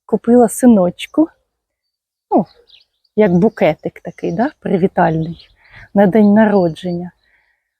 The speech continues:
Ну, такі гарні, такі красиві. Теж немаленькі. Я так розумію, це ранній сорт. І теж зараз я буду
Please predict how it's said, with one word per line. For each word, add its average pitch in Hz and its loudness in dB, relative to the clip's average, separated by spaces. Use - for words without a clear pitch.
Ну, 185 4
такі 233 2
гарні, 190 -2
такі 233 0
красиві. 226 2
Теж 220 2
немаленькі. 233 2
Я 220 0
так - -6
розумію, 240 4
це 233 -2
ранній 190 0
сорт. 330 0
І 214 -2
теж - 0
зараз 247 0
я 208 4
буду 208 0